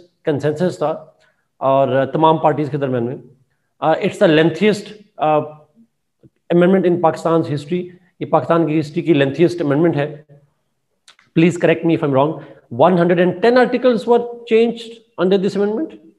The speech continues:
एक सौ दस के करीब, नाइंटी सेवन, जमशेद, मैंने वन हंड्रेड टेन सुने हैं। अगर कोई थर्ड पार्टी डिस्प्यूट रिजॉल्व करे हमारा, अ, सेंचुरी मेरे ख्याल में पूरी हुई थी,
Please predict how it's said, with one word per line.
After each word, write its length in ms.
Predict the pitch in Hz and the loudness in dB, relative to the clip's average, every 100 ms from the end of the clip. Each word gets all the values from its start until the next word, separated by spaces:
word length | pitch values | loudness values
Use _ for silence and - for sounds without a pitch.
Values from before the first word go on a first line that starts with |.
| _ _ _ _ _ _ _ _ _ - | _ _ _ _ _ _ _ _ _ -4
एक 120 | 165 | -2
सौ 100 | - | -2
दस 280 | 160 160 175 | 2 2 2
के 140 | - 220 | -2 -2
करीब, 280 | 220 214 151 | -2 -4 0
नाइंटी 240 | 180 165 | 0 0
सेवन, 420 | 196 220 160 - | 0 0 -2 -4
जमशेद, 280 | 170 160 214 | -6 -2 -2
मैंने 180 | 196 196 | 0 2
वन 120 | 175 | 2
हंड्रेड 200 | 180 180 | 2 2
टेन 140 | 185 | 0
सुने 200 | 185 196 | 0 -2
हैं। 420 | 190 202 - 190 - - _ | -2 -4 -10 -20 -20 -20 _
अगर 140 | 135 147 | -4 -2
कोई 140 | 156 | -2
थर्ड 400 | 151 - 175 175 | -4 0 0 2
पार्टी 280 | 160 151 170 | 0 0 -2
डिस्प्यूट 380 | 147 147 147 143 | -2 -2 -4 -2
रिजॉल्व 280 | 131 135 123 | 2 2 2
करे 140 | 135 | -2
हमारा, 500 | 131 120 120 127 - _ _ _ _ _ _ _ _ _ _ _ _ | 0 -2 -6 -12 -20 _ _ _ _ _ _ _ _ _ _ _ _
अ, 260 | - 123 110 - _ _ _ _ _ _ _ _ | 0 0 -2 -8 _ _ _ _ _ _ _ _
सेंचुरी 460 | - 165 151 180 196 | -4 -2 0 -2 0
मेरे 140 | 180 | 0
ख्याल 120 | 147 | 0
में 100 | 170 | 0
पूरी 140 | 170 175 | 2 2
हुई 100 | 139 | 0
थी, 360 | 139 - - | -2 -12 -16